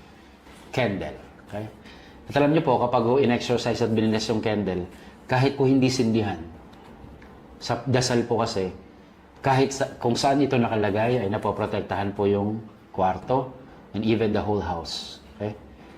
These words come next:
So, exercise, bless, candles. Ano pa? I also have here exercise, bless,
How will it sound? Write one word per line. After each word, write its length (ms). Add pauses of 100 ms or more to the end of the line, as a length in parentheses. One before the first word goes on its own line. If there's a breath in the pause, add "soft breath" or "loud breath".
(180 loud breath)
So, 80
exercise, 720
bless, 560
candles. 720 (560 loud breath)
Ano 160
pa? 320 (960)
I 160
also 160
have 240
here 160
exercise, 800
bless, 560